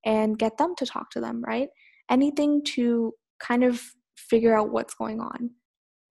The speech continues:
And what's important is knowing that the words that you use are so powerful. A lot of us don't really think about what we're saying consciously, and sometimes what we say can actually mean something else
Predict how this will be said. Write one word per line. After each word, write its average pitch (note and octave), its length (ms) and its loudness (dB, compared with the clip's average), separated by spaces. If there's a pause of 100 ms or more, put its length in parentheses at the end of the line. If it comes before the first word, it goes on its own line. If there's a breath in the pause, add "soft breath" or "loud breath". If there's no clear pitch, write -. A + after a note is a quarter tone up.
(160)
And A3+ 220 2
what's A#3 200 0
important A#3+ 760 2
is A3 420 0
knowing G#3+ 720 0
that G#3+ 320 -4
the A3 80 2
words A3+ 380 2
that A3+ 160 -4
you A3 120 0
use A3 640 0
are A3+ 120 0
so G#3 460 -2
powerful. A3 760 -4 (540 soft breath)
A A#3 60 2
lot A#3+ 220 2
of A#3+ 140 0
us A3 200 -4
don't B3 200 -6
really A3+ 180 0
think B3 300 -2
about G#3 480 -2 (140)
what A#3 180 -2
we're A3+ 100 -2
saying G#3+ 440 -4
consciously, C4+ 840 -2
and G#3+ 360 -2 (100)
sometimes A3+ 500 -2
what A3+ 120 -4
we A3 100 0
say B3 320 0
can A3+ 160 -2
actually G#3 500 -2 (540 soft breath)
mean G#3+ 300 4
something G#3 340 -2
else - 400 -4